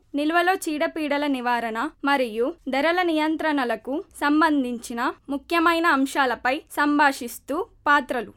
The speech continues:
రేణుక, లక్ష్మి, కుమారి, సిడబ్ల్యూసి manager, technical assistant, management trainee, marketing advisor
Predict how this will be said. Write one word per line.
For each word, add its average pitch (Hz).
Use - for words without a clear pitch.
రేణుక, 262
లక్ష్మి, 262
కుమారి, 262
సిడబ్ల్యూసి 311
manager, 240
technical 330
assistant, 262
management 311
trainee, 247
marketing 302
advisor 233